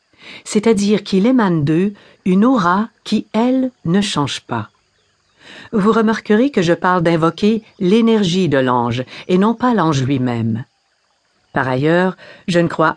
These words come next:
absolument pas que l'on puisse demander à un ange d'exaucer nos demandes.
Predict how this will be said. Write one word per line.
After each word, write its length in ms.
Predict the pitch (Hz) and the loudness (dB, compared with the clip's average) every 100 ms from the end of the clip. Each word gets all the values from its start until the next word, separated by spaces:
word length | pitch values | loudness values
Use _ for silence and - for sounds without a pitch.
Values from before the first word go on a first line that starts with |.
| - | -4
absolument 600 | 254 - 247 220 208 208 | -6 -2 -2 2 2 0
pas 200 | 208 247 | -2 -4
que 120 | - | -2
l'on 160 | 185 175 | -2 -2
puisse 240 | 185 165 | -2 0
demander 420 | 175 175 165 156 | 2 2 2 2
à 80 | 143 | 0
un 160 | 139 151 | 0 0
ange 380 | 170 190 175 175 - | 2 0 -2 -6 -8
d'exaucer 640 | 175 185 160 165 160 147 131 | -2 0 2 0 0 -2 0
nos 120 | 127 | 0
demandes. 600 | 131 127 120 117 120 | 0 0 -2 -2 -6